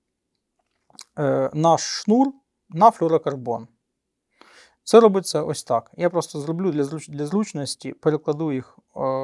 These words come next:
в праву руку, і вам так швидше за все навіть зрозуміліше бу-, зрозуміліше буде. Ось, зафіксували, бачите? Пальчиком ось тут.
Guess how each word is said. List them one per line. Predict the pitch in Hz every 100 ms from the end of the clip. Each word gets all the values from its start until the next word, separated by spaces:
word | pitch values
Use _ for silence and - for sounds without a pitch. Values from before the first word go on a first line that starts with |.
| 127 - _ -
в | 131 -
праву | - 143 123
руку, | 175 233 139 127 _
і | - 143
вам | 165 170
так | 156 -
швидше | 170 151
за | 143
все | -
навіть | 151 143
зрозуміліше | 135 143 147 135 127 113 131
бу-, | 123 -
зрозуміліше | 143 143 160 139 120 131
буде. | 117 110 - -
Ось, | 147 127 - _ -
зафіксували, | 175 175 180 - 185 226 208 135 147
бачите? | 170 175 - - _ _ _ _ _ _ _ _ _ -
Пальчиком | 147 131 - 120 117 135
ось | 131
тут. | - 110